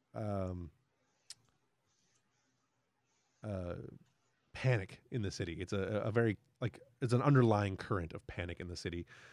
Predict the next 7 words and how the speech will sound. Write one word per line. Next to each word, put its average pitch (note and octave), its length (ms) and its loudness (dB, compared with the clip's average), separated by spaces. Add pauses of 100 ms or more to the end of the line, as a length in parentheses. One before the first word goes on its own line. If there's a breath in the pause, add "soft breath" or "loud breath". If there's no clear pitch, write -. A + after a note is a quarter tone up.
(340 soft breath)
um, E2+ 480 -2 (1600)
in A#2+ 180 6
that G#2 220 2
there G#2 260 2
is F#2+ 100 0
so A#2+ 320 4
many A2 300 2